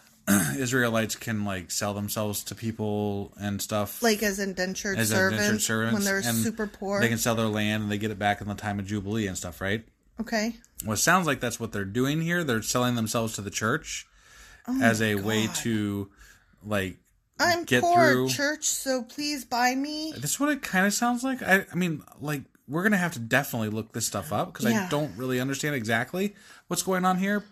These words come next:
Speaker 1: but, uh, that's kinda what I'm gathering maybe from it.
Speaker 2: It's still not okay. It's
Speaker 1: Well, yeah,
Speaker 2: really
Speaker 1: I'm
Speaker 2: still not okay.
Speaker 1: We're talking about a book that was written thousands of years ago and,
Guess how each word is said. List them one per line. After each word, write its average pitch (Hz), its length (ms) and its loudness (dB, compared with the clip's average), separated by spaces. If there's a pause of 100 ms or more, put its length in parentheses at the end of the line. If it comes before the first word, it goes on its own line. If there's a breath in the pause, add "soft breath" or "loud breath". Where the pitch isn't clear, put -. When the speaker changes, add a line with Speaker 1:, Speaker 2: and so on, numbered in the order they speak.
(100)
Speaker 1:
but, 117 340 0
uh, 110 300 2 (720 soft breath)
that's 123 180 0
kinda 147 360 0
what 127 120 0
I'm 113 280 0 (140)
gathering 147 600 0
maybe 262 320 2
from 262 260 -4
it. 277 140 -4 (320)
Speaker 2:
It's - 160 -8
still 285 220 -4
not 196 180 0
okay. 160 560 -12
It's - 100 -20
Speaker 1:
Well, 262 360 2
yeah, 254 140 4
Speaker 2:
really 220 200 2
Speaker 1:
I'm 196 180 0
Speaker 2:
still 240 200 0
not 180 300 -2
okay. 160 440 -12
Speaker 1:
We're 226 80 2
talking 226 280 -2
about 196 160 2
a 135 160 -2 (380)
book 214 220 2
that 151 80 0
was 127 140 0
written 151 460 0
thousands 165 420 0
of 147 60 0
years 202 260 2
ago 113 260 0
and, 104 180 0